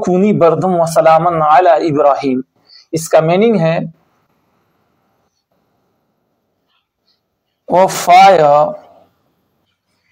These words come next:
बी coolness and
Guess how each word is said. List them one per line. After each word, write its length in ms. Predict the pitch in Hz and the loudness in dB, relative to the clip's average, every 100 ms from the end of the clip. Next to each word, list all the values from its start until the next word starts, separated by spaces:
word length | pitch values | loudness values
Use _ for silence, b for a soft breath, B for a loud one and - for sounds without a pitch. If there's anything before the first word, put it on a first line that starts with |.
| _ | _
बी 920 | 208 131 117 180 202 190 170 180 208 - _ _ _ _ _ _ _ _ _ _ _ _ _ _ _ _ _ _ _ _ _ | -6 -6 -4 -2 0 -2 -4 -6 -10 -12 _ _ _ _ _ _ _ _ _ _ _ _ _ _ _ _ _ _ _ _ _
coolness 960 | - - 185 208 220 214 175 170 175 165 - - - - - - _ _ _ _ _ _ _ _ _ _ _ _ _ _ _ _ | -12 -4 2 2 2 0 0 0 -2 -4 -10 -10 -10 -10 -12 -14 _ _ _ _ _ _ _ _ _ _ _ _ _ _ _ _
and 560 | 175 180 170 165 175 | 2 2 2 0 -2